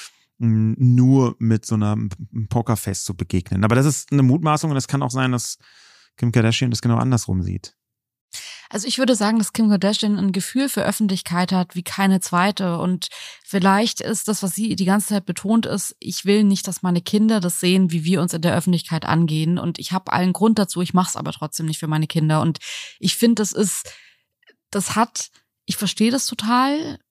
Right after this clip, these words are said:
Speaker 2: Ich wüsste nicht, wie ich das als Mutter machen würde,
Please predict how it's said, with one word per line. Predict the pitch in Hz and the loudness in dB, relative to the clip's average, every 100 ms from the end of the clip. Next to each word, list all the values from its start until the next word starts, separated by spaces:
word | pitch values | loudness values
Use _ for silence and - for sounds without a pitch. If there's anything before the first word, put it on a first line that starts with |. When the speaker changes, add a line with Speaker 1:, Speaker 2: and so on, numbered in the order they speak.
| _ _ | _ _
Speaker 2:
Ich | 214 214 | -6 0
wüsste | 240 247 | 0 4
nicht, | 226 220 | 2 2
wie | 208 | -2
ich | - | -6
das | 254 - | -6 -4
als | - | 0
Mutter | 226 240 240 | 2 4 4
machen | 220 214 240 | 2 2 2
würde, | 233 233 240 240 233 | 4 2 2 0 -2